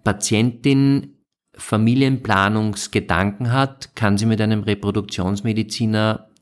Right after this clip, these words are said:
reden, ohne dass sie Angst haben muss, äh, gleich in eine Schiene gepresst zu werden,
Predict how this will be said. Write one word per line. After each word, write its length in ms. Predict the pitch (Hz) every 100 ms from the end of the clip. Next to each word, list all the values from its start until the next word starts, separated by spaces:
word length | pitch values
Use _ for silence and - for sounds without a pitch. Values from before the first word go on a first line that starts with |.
| _ _ _ 101
reden, 720 | 95 98 104 123 135 139 - _ -
ohne 280 | 104 113 117
dass 320 | 117 117 -
sie 560 | 117 113 110 110 - _ - -
Angst 400 | 104 101 117 -
haben 180 | 123 120
muss, 480 | 120 123 120 - - -
äh, 200 | 107 104
gleich 300 | 104 90 95
in 100 | 110
eine 160 | 107 107
Schiene 420 | - 113 110 113
gepresst 520 | 117 117 107 107 -
zu 160 | - 107
werden, 400 | 113 113 135